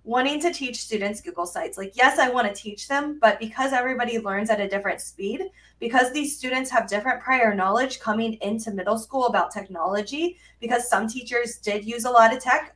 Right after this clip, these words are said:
other teachers did not, it allowed that, like, level playing field for them to kinda say, "Oh, I can skip this video. Like, I know how to do that. I need to watch this video maybe three times to make sure I understood those steps."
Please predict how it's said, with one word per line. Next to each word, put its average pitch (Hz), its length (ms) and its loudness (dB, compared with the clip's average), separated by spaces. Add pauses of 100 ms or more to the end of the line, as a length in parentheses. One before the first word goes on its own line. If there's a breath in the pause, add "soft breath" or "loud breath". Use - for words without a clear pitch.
other 214 280 4
teachers 214 400 -6
did 185 240 -6
not, 202 420 0 (600 soft breath)
it 269 160 8
allowed 247 380 8
that, 240 280 4
like, 208 400 0
level 214 380 2
playing 196 500 -4
field 170 320 -2
for 185 100 -4
them 180 220 -2
to 202 180 -6
kinda 185 300 -4
say, 190 240 0
"Oh, 240 240 6
I 269 80 6
can 311 160 0
skip 285 240 -6
this 233 180 -4
video. 185 240 -2
Like, 196 220 -4
I 262 180 6
know 254 160 4
how 220 180 2
to - 100 -10
do - 160 -16
that. - 300 -4 (640)
I 269 180 2
need 277 120 -2
to 240 80 2
watch 220 280 6
this 233 160 -6
video 220 300 0
maybe 202 280 -4
three 208 280 -4
times 208 400 -4
to 196 100 -10
make 180 140 -6
sure 190 200 -4
I - 80 -4
understood - 460 -10
those - 180 -12
steps." - 580 -8